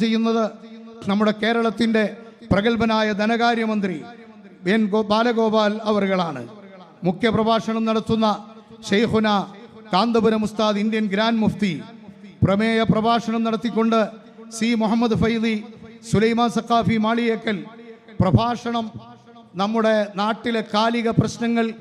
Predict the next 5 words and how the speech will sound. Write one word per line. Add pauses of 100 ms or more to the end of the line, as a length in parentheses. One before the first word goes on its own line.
(420)
ഗവൺമെന്റിന്
മുന്നിൽ
അവതരിപ്പിക്കേണ്ട (100)
പ്രമേയങ്ങൾ, (580)
ഇതെല്ലാം